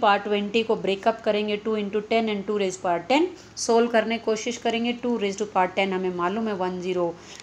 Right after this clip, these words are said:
टू फ़ोर होता है, approximately उसे हम लिखेंगे ten raise to power three। तो इस तरीके से आपका question solve हो जाएगा। यहाँ पर आपको ध्यान रखना है,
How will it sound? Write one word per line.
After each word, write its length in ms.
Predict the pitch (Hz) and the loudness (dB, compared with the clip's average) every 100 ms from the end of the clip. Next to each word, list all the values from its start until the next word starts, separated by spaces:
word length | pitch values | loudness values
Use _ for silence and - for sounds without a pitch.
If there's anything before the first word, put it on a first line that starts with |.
| - | -2
टू 120 | 247 | 0
फ़ोर 240 | 240 262 277 | 4 6 6
होता 220 | 262 262 | 4 4
है, 180 | 269 349 - - - 208 | 4 2 -4 -10 -2 2
approximately 720 | 240 240 - 269 254 247 233 | 4 2 2 -2 -2 -2 -2
उसे 160 | 202 214 | 0 0
हम 140 | 185 | 0
लिखेंगे 440 | 185 185 202 190 180 - | -2 -4 -6 -4 -4 -2
ten 180 | 202 185 | -2 0
raise 140 | 175 - | -4 -6
to 60 | - | -8
power 180 | 165 165 | -6 -4
three। 160 | 277 349 359 - - | 0 0 -2 -14 -6
तो 60 | 208 | -4
इस 140 | 202 | -2
तरीके 280 | 196 175 175 | -4 -2 -2
से 120 | - | -4
आपका 160 | 160 175 | -4 -6
question 360 | 165 160 196 180 | -6 -8 -8 -8
solve 240 | - 185 165 | -6 -4 -4
हो 80 | |
जाएगा। 360 | 160 170 170 175 185 | -6 -8 -6 -8 -4
यहाँ 180 | 185 185 | -2 0
पर 80 | 190 | -2
आपको 260 | - 185 | -2 -8
ध्यान 280 | 175 175 214 | -4 -2 -2
रखना 220 | 220 233 | -2 -2
है, 100 | 294 | -2